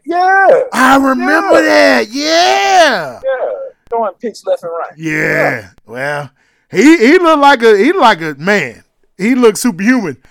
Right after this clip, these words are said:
Speaker 2: Uh,
Speaker 1: He looked great.
Speaker 2: he looked
Speaker 1: He looked
Speaker 2: great.
Speaker 1: absolutely great.
Speaker 2: He really, he looked like he needed to be in a conversation for the Heisman. Uh, the way he was
Speaker 1: Yeah.
Speaker 2: chonking and reading the defense, checking down, like, every part of his game looked good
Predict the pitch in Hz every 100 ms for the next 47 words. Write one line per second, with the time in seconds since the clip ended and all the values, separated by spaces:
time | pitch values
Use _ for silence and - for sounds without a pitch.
0 | _ _ _ _ _ 330 320 381 370 415
1 | 466 330 156 233 226 349 370 160 226 311
2 | 311 320 359 440 - 165 202 208 202 247
3 | 277 349 269 254 247 226 247 208 226 208
4 | 247 226 202 233 220 202 180 247 330 226
5 | 160 131 - - _ _ - 208 208 226
6 | 262 254 208 - 247 233 208 196 208 254
7 | 233 175 247 254 233 233 233 - 262 233
8 | 220 233 233 226 214 - _ _ _ -
9 | 185 - 285 240 185 254 220 180 147 170
10 | 156 151 135 143 123